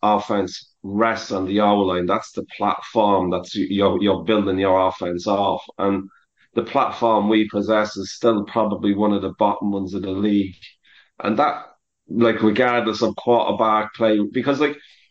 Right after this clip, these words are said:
you know, like, if, if Hall was fit and Tucker was fit and Becton was fit and we could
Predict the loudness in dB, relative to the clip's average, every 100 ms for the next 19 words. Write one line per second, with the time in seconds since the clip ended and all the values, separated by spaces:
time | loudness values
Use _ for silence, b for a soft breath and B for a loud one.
0 | _ B B 2 2 2 0 -4 b b
1 | _ _ -2 -2 -10 _ _ _ _ _
2 | -4 -4 0 2 2 2 2 -2 2 2
3 | 4 0 0 -2 -2 0 0 0 -2 0
4 | 0 2 -4 -2 -4 -4 -8 -8 -8 0
5 | 2 2 0 0 2 0 -2 -8